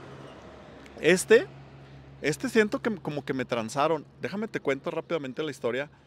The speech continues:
Este Samsung, que por cierto a mí se me hizo bien funcional, eh, y los colores y todo.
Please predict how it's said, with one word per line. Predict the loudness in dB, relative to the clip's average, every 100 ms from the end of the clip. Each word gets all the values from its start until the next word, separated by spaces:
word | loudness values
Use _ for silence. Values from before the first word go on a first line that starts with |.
| _ _ _
Este | -8 -6 -4
Samsung, | -4 -4 -6 -8 -10 -18 -14
que | -4 0 0 0 -2
por | -6
cierto | -6 -6 -2 -2 -2 -2 -2
a |
mí | -4
se | -6 -6
me |
hizo | 0 0
bien | 0
funcional, | -2 -6 -2 0 0 0
eh, | 0 0
y | -2
los | -2 -2
colores | 0 0 2 0 -2
y |
todo. | -2 -2